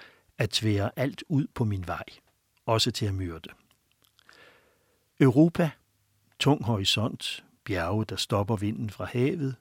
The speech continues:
syrligt forår, kvælende kedsomhed. Kontrasten mørke lys er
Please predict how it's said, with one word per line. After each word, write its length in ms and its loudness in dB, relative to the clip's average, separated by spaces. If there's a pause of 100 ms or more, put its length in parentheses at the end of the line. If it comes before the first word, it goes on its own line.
(280)
syrligt 680 -4
forår, 640 -2 (160)
kvælende 400 -6
kedsomhed. 640 -8 (920)
Kontrasten 720 2 (160)
mørke 420 2
lys 380 -2
er 80 -6